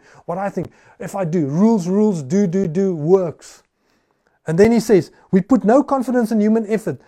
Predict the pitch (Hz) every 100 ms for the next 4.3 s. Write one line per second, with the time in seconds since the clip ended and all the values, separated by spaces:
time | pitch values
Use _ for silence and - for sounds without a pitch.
0 | _ _ - 131 160 254 208 202 196 _
1 | _ - 214 214 262 202 190 214 - _
2 | _ - 262 277 - 240 220 - _ _
3 | _ 220 208 196 214 226 - 285 277 233
4 | - 139